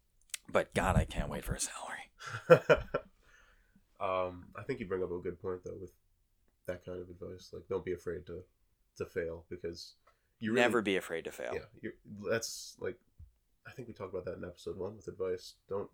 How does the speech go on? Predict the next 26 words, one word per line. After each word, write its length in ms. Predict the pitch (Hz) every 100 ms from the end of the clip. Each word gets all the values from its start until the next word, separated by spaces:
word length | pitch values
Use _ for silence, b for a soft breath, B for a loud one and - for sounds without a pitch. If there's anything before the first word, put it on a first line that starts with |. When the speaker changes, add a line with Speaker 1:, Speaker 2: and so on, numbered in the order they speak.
| _
Speaker 2:
don't 160 | 98 95
be 100 | 101
afraid 260 | - 98
to 60 | 87
try 200 | - 95
stuff 300 | - 107 104 - _ _ _ -
and, 120 | 101 98 98 _ _ _ _ _ -
and 100 | 95
fail, 320 | - 117 131 - _ _ _ _ _
because 400 | 117 107 92 85
it's, 340 | 98 - - -
that's 140 | 107
what 80 | 120
life's 240 | 110 113 95
about. 340 | 98 107 - _
It's 100 | -
about 240 | - 101 98
trying 300 | - 92 95
new 120 | 95
things, 440 | 92 95 95 92
and, 240 | 92 92 87 - _ _ _ _ _ _
and 160 | 101 92
sometimes 340 | 92 104 107
it 60 | 107
doesn't 240 | 113 113
work 200 | 110 113